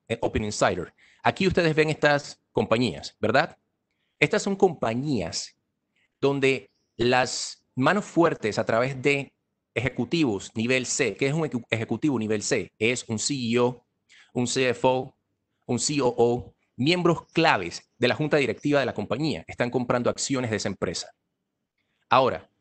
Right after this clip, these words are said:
¿por qué usted piensa que están comprando esas com-, esas, esas acciones? ¿Por qué usted piensa que pueden comprar su propia acción? ¿Ok? Están comprando su propia acción porque saben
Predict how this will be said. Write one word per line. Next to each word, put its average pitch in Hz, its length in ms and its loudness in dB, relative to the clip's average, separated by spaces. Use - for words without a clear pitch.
¿por - 120 0
qué 226 60 0
usted 208 240 0
piensa 175 280 0
que 123 60 -4
están 131 180 -2
comprando 120 360 0
esas 110 160 -4
com-, 95 200 -6
esas, 104 280 -4
esas - 180 -2
acciones? - 640 -8
¿Por 135 100 -2
qué 156 60 -6
usted 170 180 -2
piensa 165 200 -2
que 131 60 -2
pueden 139 180 0
comprar 117 300 0
su 113 140 -6
propia 101 260 0
acción? 82 320 -10
¿Ok? - 120 -20
Están 143 240 0
comprando 170 480 2
su 143 140 -4
propia 143 220 -2
acción 151 220 -4
porque 131 280 -4
saben 131 500 -4